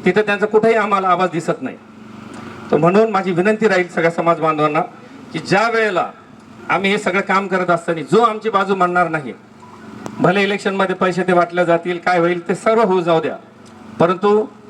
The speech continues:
जो समाजाची बाजू मांडणार नाही, जो समाजाच्या बाजूने उभा राहणार नाही, त्याला मतदान पण करू नका. कारण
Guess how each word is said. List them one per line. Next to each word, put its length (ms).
जो 220
समाजाची 480
बाजू 260
मांडणार 340
नाही, 180
जो 160
समाजाच्या 480
बाजूने 340
उभा 140
राहणार 280
नाही, 140
त्याला 440
मतदान 400
पण 140
करू 200
नका. 220
कारण 320